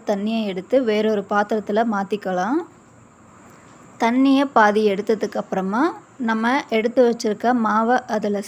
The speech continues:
சேர்த்து முதல்ல கிண்டி விடணும். நம்ம சேர்த்த மாவு தண்ணியில மிக்ஸ் ஆகுற மாதிரி முதல்ல நல்லா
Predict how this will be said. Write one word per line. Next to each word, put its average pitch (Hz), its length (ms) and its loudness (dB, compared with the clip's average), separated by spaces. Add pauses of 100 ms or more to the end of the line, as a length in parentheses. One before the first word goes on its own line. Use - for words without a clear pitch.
சேர்த்து 208 380 -4 (580)
முதல்ல 220 280 -2 (140)
கிண்டி 233 320 0
விடணும். 175 360 -4 (280)
நம்ம 233 240 4 (100)
சேர்த்த 262 400 6 (120)
மாவு 208 340 4 (340)
தண்ணியில 233 460 2 (280)
மிக்ஸ் 226 300 -4
ஆகுற 220 220 4 (100)
மாதிரி 202 220 2 (120)
முதல்ல 208 460 2
நல்லா 196 300 2